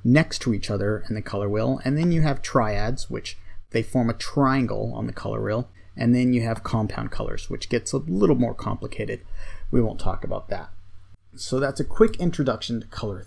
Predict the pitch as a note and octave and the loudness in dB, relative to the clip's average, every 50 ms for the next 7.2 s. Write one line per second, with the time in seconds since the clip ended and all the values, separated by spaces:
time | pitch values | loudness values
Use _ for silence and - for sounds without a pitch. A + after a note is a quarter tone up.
0 | - - - G#2+ G2 F2 - - - - - - - - - - - - - - | -10 -8 -6 -6 -4 -2 -2 0 0 -2 -2 -4 -8 -14 -14 -16 -18 -18 -16 -14
1 | - - - - - - - - - - - - - - - E3 C3 G2+ G2+ A2 | -6 2 4 4 6 8 8 8 6 6 4 0 0 -4 -4 -6 -6 -6 -10 -14
2 | A#2 A2+ A#2 A#2 B2+ B2+ - - C#3+ C3+ C3+ C#3 D3 D#3+ F3+ F#3+ F#3 E3+ D#3 D3+ | -8 -4 0 0 0 0 -2 -6 -4 -2 0 2 4 6 8 10 10 8 8 2
3 | - - D3+ C3+ A2+ A2 - A2 G#2 A#2 A#2 A2 G#2+ G2+ A#2+ A#2 A2 G#2 G#2 G#2 | 0 2 4 4 4 2 2 2 2 2 2 0 0 0 0 0 0 0 -2 -2
4 | - - D#3 D#3 B2 F#2 G#2 B2+ - - - - - - - - - - - - | 0 2 2 2 2 2 2 2 2 2 2 0 -2 -4 -10 -14 -20 -16 -8 -6
5 | A#2+ G#2 - - G#2+ G2 - - - B2+ - - - C#3 B2 - F3 G3+ A3+ - | -6 -6 -4 -4 -4 -4 -6 -8 -8 -8 -8 -4 -4 -4 0 2 2 2 2 0
6 | - D#3 D3 C#3 C3 C3+ - - - - A#2+ G#2+ G#2+ A2 A2+ A#2+ B2 A#2+ A#2+ - | 0 0 0 0 -2 -6 -8 -8 -4 -2 -2 0 2 4 6 6 6 6 4 4
7 | B2+ C#3+ D3 | 2 0 -2